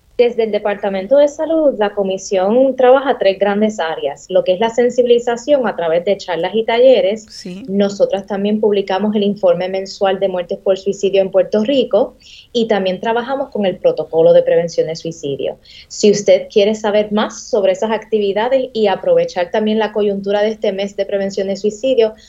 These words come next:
Speaker 1: para participar de las mismas, número uno, únete a las, a las redes sociales del Departamento de Salud. Tenemos un Facebook, tenemos un Instagram y tenemos un Twitter. Ahí aparecen las promociones de nuestras actividades educativas.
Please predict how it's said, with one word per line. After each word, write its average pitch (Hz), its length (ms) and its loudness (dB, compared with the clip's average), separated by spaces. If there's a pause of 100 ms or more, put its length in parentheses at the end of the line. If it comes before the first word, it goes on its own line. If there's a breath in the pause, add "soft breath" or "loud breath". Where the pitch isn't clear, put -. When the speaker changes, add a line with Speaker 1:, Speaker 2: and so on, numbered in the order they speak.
(140 loud breath)
Speaker 1:
para 202 240 0
participar 190 640 -2
de 208 80 0
las 233 240 -4
mismas, 262 540 -6
número 196 440 4
uno, 269 340 -2 (420 soft breath)
únete 254 520 6
a 226 60 -6
las, 226 160 -4 (140)
a 202 100 -2
las 208 120 -4
redes 208 220 0
sociales 214 440 -2
del 202 120 -2
Departamento 196 680 -2
de 190 100 6
Salud. 190 420 0 (280 soft breath)
Tenemos 190 280 -2
un 185 160 -4
Facebook, 294 680 -2
tenemos 202 420 -2
un - 60 -12
Instagram 208 680 0
y 214 80 -4
tenemos 185 320 -4
un 240 160 0
Twitter. 226 420 4 (320 loud breath)
Ahí 190 220 2
aparecen 208 680 -2
las 196 280 -4
promociones 190 500 -4
de 202 80 0
nuestras 190 300 -6
actividades 180 500 0
educativas. 220 800 0